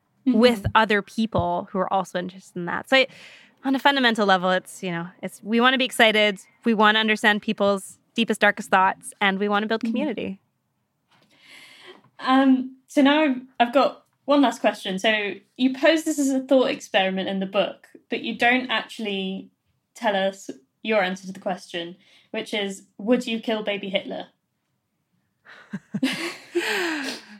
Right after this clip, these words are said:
Speaker 2: <laughs> If it was certain that he would become Hitler,
Speaker 1: Mm-hmm.
Speaker 2: then yes, I would kill baby Hitler.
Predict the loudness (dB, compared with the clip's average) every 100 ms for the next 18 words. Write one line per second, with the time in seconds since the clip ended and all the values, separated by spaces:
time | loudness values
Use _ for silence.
0 | _ _ _ _ -6 -4 -2 -2 -4 -10
1 | -20 -10 2 4 6 4 2 -10 -20 -20
2 | -20 _ 2 2 0 2 2 2 0 -6
3 | -4 0 0 0 -2 0 0 -2 -8 -4
4 | -4 2 2 2 -2 -2 -2 -2 -4 -6
5 | _ _ _ _ 2 4 4 2 -10 _
6 | 0 2 2 -4 -8 _ _ _ -4 -4
7 | -4 -14 _ _ -8 -6 -8 -8 -8 -8
8 | -10 -12 -10 -10 -14